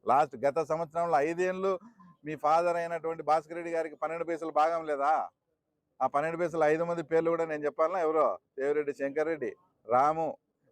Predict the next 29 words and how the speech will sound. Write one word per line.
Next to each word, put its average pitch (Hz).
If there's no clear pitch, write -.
వైఎస్ 131
భాస్కర్ 143
రెడ్డి, 139
ఆ -
తర్వాత 143
ఇట్లా 156
ఇంక-, 151
ఇంకా 151
రెండు 139
పేర్లు 123
ఉన్నాయి, 101
ఐదు 127
మంది 127
పేర్లు. 98
మీరు 151
గత 139
స-, 143
సంవత్సరాలన్నీ 156
దోచుకొని 151
తిని, 127
ఈరోజు 165
ఏందో 160
పెద్ద 143
పతితుల 156
మాదిరి 143
పిటిషన్లు 147
అవి 139
పెట్టుకుంటే 139
ఇది 127